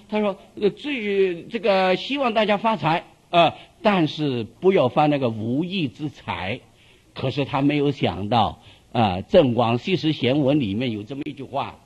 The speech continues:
啊：“人无横财不富，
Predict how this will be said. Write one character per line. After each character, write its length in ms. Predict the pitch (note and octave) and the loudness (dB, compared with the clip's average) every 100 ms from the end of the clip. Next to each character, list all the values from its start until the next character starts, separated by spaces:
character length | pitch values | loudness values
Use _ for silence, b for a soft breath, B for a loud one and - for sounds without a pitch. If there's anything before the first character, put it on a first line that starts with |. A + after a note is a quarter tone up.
| _ _ _ _ | _ _ _ _
啊 380 | C#3 D3 A#2 - B B B B B B B _ _ - | 0 2 2 -2 B B B B B B B _ _ -6
：“人 720 | D3+ F#3+ G3+ C4+ D4 C#4+ B3 | 4 6 8 6 -2 -4 -2
无 420 | G#3 G3 A#3+ C4+ | 0 0 0 0
横 480 | D#3+ A#2+ D3+ F#3 C4 | -2 -2 0 0 -2
财 320 | - D3+ C#3+ | -4 -4 -2
不 160 | - A3 | -2 -2
富， 300 | F#3+ A#3+ | -2 -4